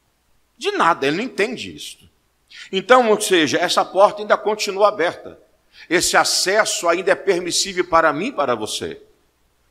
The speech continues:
Basta nós termos a nossa vida de intimidade com o Senhor. Aí nisso ele diz, "No céu, e a primeira voz que ouvi", ele tá se referindo àquela voz como de trombeta, como barulho de muitas águas,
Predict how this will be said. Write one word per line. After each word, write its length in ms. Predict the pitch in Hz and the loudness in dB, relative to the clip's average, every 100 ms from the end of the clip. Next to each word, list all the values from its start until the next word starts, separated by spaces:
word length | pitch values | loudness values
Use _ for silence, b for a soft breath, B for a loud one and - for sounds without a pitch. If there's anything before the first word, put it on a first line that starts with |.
| _ - | _ 4
Basta 460 | 127 156 160 185 | 8 10 8 2
nós 320 | 170 160 - - | 4 4 2 0
termos 300 | 143 156 214 | 0 0 0
a 80 | |
nossa 320 | 196 147 - 120 | 2 2 0 -4
vida 280 | 131 208 | -4 -2
de 120 | 196 131 | -2 -4
intimidade 680 | - 127 113 131 170 123 104 | -8 -6 -4 2 2 0 -8
com 120 | 110 | -12
o 40 | |
Senhor. 460 | - 107 92 78 - _ _ _ _ _ _ B 165 B | -10 -8 -8 -10 -14 _ _ _ _ _ _ B -4 B
Aí 220 | 247 254 | 4 4
nisso 260 | 240 262 | 0 2
ele 200 | 254 240 | 2 0
diz, 720 | 180 226 214 151 - - - - | -2 0 0 0 -2 -6 -18 -8
"No 140 | 190 | -2
céu, 560 | 220 - 180 160 - - | 2 4 6 6 4 -2
e 80 | 175 | 2
a 80 | 190 | 4
primeira 560 | 208 202 196 240 254 175 | 6 4 6 6 8 6
voz 360 | 143 202 - | 8 6 6
que 160 | - 208 | 0 4
ouvi", 640 | 196 127 160 117 - _ - | 4 4 -2 -4 -14 _ -8
ele 100 | 127 | -4
tá 100 | 143 | -4
se 160 | - | -4
referindo 800 | 131 127 143 113 147 190 - - - | -8 -8 -4 -2 0 -2 -4 -14 -8
àquela 400 | 110 - 156 143 | -6 -2 2 4
voz 260 | 143 190 | 4 2
como 220 | - 170 151 | 0 -4 -4
de 100 | 156 | -2
trombeta, 640 | 147 123 113 170 - 113 | -2 -2 0 0 0 -6
como 200 | 127 127 | -8 0
barulho 320 | 120 120 180 | 2 2 2
de 140 | 175 | 0
muitas 480 | 160 156 151 123 98 | -4 -4 -2 -4 4
águas, 500 | 143 160 92 92 - | 8 8 6 -8 -14